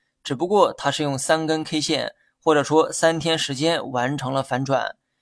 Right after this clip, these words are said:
十字星之前股价呢，仍在大跌，说明卖方强势；而第二天十字星的出现，说明买方开始反抗，但此时买卖双方还没有分出胜负，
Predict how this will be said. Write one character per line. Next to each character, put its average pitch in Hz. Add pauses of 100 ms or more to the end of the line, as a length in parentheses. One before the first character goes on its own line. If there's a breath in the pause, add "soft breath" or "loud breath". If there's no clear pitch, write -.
(180)
十 175
字 214
星 202
之 196
前 147
股 123
价 160
呢， 131
仍 127
在 151
大 131
跌， 143 (260)
说 151
明 135
卖 170
方 131
强 -
势； 131 (360)
而 165
第 208
二 185
天 165
十 151
字 175
星 175
的 165
出 151
现， 151
说 135
明 143
买 123
方 151
开 131
始 135
反 -
抗， - (460)
但 170
此 139
时 156
买 139
卖 147
双 151
方 151
还 135
没 143
有 135
分 139
出 139
胜 127
负， 135